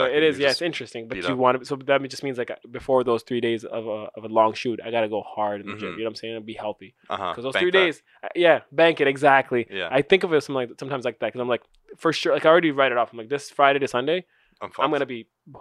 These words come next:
Speaker 2: I'm gonna eat pizza on set. I'm gonna, 'cause you just wanna, I'll, I'll try
Speaker 1: Mm-hmm.
Speaker 2: to be healthier, but it's one of those things where it's like, I don't wanna think about that shit 'cause I just wanna worry about the project, you know?
Speaker 1: Exactly. You're so
Speaker 2: Yeah.
Speaker 1: focused.
Speaker 2: But again, I guess that's with budget too. Like, eventually get craft service where it's like,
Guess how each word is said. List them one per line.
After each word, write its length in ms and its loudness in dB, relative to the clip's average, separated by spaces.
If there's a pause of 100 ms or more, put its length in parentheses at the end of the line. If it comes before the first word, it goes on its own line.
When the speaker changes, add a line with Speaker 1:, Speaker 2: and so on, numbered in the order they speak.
(400)
Speaker 2:
I'm 60 -4
gonna 180 0
eat 220 -12
pizza 300 -2
on 120 0
set. 240 2
I'm 100 -4
gonna, 120 0
'cause 160 -6
you 80 -8
just 140 -10
wanna, 280 2 (560)
I'll, 120 2
I'll 160 4
try 200 2
Speaker 1:
Mm-hmm. 60 10
Speaker 2:
to 40 8
be 100 2
healthier, 480 2 (320)
but 120 4
it's 140 0
one 120 4
of 40 6
those 100 2
things 120 -4
where 80 0
it's 80 -4
like, 80 0
I 60 2
don't 80 2
wanna 160 0
think 280 -2
about 220 2
that 100 2
shit 160 -2
'cause 100 -6
I 40 2
just 100 -6
wanna 140 0
worry 140 2
about 180 -4
the 60 -18
project, 420 -4
you 80 -10
know? 60 -2
Speaker 1:
Exactly. 280 -2
You're 100 -10
so 200 -8
Speaker 2:
Yeah. 40 -8
Speaker 1:
focused. 400 -6 (380)
Speaker 2:
But 120 4
again, 280 2
I 60 -8
guess 140 -6
that's 140 -16
with 140 -14
budget 300 -2
too. 160 -10
Like, 140 -10
eventually 340 -6
get 180 -8
craft 300 -4
service 260 -6
where 100 -8
it's 120 -12
like, 140 -8